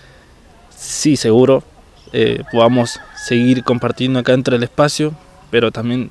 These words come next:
recordar a toda esa gente que por ahí mucho no conoce el espacio. Es un espacio abierto que pueden venir a conocer, está siempre con las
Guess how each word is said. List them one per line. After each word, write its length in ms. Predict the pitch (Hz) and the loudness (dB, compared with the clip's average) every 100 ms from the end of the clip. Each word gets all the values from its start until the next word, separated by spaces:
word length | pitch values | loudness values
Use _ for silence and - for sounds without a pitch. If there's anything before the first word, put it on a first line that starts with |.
| - | -10
recordar 520 | - - 117 127 123 - | -6 -2 2 2 2 -4
a 80 | 110 | -8
toda 220 | - 123 | -2 -2
esa 180 | 117 117 | -2 -6
gente 380 | - 123 127 120 | -6 -4 -4 -4
que 280 | 120 110 107 - - - - | -4 -6 -8 -20 -20 -20 -8
por 120 | 117 | -2
ahí 100 | 120 | 0
mucho 240 | 131 139 139 | 0 0 -2
no 100 | 135 | 0
conoce 340 | 139 139 - | -2 -2 -4
el 60 | 131 | -6
espacio. 520 | 127 151 139 - 135 - - - - - - | -2 -2 -2 -4 -12 -16 -20 -20 -20 -20 -12
Es 80 | 120 | -6
un 140 | 123 | -6
espacio 400 | 117 - 123 131 | -4 -4 -2 2
abierto 560 | 131 143 127 - 131 127 | 6 6 4 0 -4 -6
que 80 | - | -10
pueden 260 | 113 127 123 | -2 0 2
venir 220 | 120 123 | 0 0
a 40 | |
conocer, 600 | 117 117 113 - 147 147 139 - - - - - - | -2 -4 -6 0 0 0 -6 -18 -20 -20 -20 -20 -14
está 320 | 120 - 123 | -12 -2 -2
siempre 720 | - 147 139 139 131 120 120 113 | 0 0 2 2 4 4 0 -2
con 180 | 120 | -6
las 140 | 113 | -8